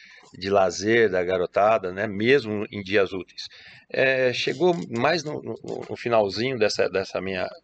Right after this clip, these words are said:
desse meu capítulo de bi-, de tênis, é, as gerações que eu fui recebendo eram gerações que eram entregues àquele momento aula. Aquele momento aula não, não era uma, eles até gostavam, fica-, era legal, ficavam por,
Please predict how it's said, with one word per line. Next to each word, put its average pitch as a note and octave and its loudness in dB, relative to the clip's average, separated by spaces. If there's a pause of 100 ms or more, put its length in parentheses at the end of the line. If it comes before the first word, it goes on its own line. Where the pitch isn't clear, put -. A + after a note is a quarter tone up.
(160)
desse - -12
meu F#2+ 2
capítulo F#2+ -4
de F2 -10
bi-, G2 -12 (100)
de F2+ -8
tênis, B2 0 (500)
é, G2 4
as G2 4
gerações B2 2
que - 0
eu A2+ 2
fui A#2 -2
recebendo G#2+ 0 (340)
eram A2+ 2
gerações B2 0
que - -4
eram C3 4
entregues C#3+ 2
àquele D3 0
momento D3 2
aula. A#2 6 (300)
Aquele A3+ 0
momento D3 2
aula C3 4
não, C#3+ -2
não D3 -2
era E3 2 (240)
uma, C3 -4
eles C#3 -2
até G#3+ 0
gostavam, F3+ 2
fica-, - -2
era D3 2
legal, C3+ 4
ficavam C3+ 0
por, C3+ 0